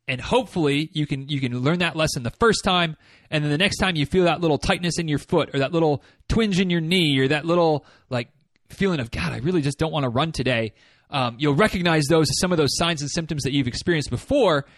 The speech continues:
and you can go ahead and address them now, nip the problem in the bud, um, and, you know, maybe miss one or two runs or maybe not miss any runs at all, but never,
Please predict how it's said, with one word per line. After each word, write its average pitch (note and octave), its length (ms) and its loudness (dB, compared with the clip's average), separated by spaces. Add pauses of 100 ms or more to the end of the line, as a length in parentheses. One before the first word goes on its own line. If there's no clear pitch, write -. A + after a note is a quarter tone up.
(260)
and E3+ 100 0
you E3+ 80 2
can E3+ 100 0
go E3 100 4
ahead F3+ 140 4
and D3 100 0
address C#3+ 300 0
them A#2 240 -2 (300)
now, C3+ 540 2
nip C#3+ 260 -2
the G3+ 80 0
problem F#3 320 0
in D#3+ 80 -4
the C3+ 80 -4
bud, G3 400 0 (460)
um, D3 500 0
and, C#3+ 280 -4
you E3+ 100 -2
know, C3 60 -2
maybe F3 260 0
miss E3+ 220 0
one D3+ 240 2
or E3+ 60 2
two G#3 220 0
runs F#3+ 460 0
or C#3+ 100 -4
maybe G3 200 2
not F#3 160 -2
miss E3+ 140 0 (100)
any A#3+ 180 0
runs F#3 240 0
at D3 80 2
all, A3 400 2 (1500)
but D#3+ 240 0
never, E3+ 500 4